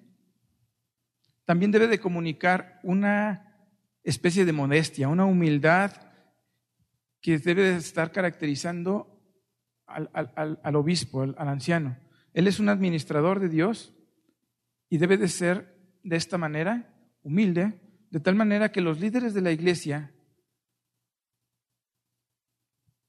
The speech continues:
no son, eh, no son las estrellas, no son, eh, los son reyes, no son artistas,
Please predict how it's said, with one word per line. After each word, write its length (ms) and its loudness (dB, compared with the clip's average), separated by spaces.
no 160 4
son, 640 -4
eh, 720 -4
no 100 -6
son 140 -4
las 140 -2
estrellas, 580 -2
no 120 -4
son, 400 -4
eh, 720 2
los 160 0
son 160 0
reyes, 480 0
no 100 -2
son 180 -4
artistas, 600 -6